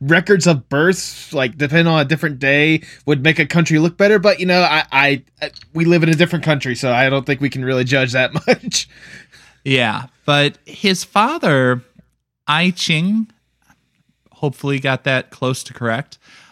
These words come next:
Speaker 2: Um, he was a poet, a fairly prominent poet, but in what will be coming sort of a recurring motif, uh, he, he was not always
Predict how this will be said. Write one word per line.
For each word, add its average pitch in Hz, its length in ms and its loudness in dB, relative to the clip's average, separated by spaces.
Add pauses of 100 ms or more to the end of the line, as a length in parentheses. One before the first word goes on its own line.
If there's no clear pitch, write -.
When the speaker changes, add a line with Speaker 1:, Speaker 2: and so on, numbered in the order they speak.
(100)
Speaker 2:
Um, 139 380 0
he - 180 -4
was 320 180 -4
a 269 60 -2
poet, - 520 -2 (240)
a 139 220 0
fairly 185 340 0
prominent 151 580 0
poet, 123 540 -4 (200)
but 160 300 0
in 185 240 6
what 165 220 2
will 175 120 4
be 160 120 0
coming 143 480 0
sort 185 220 -2
of 147 100 2
a 127 140 2
recurring 127 540 -4
motif, 117 800 -2 (420)
uh, 127 260 0
he, 185 500 -2 (140)
he 175 260 -4
was 170 400 -2
not 151 500 0
always 139 800 -2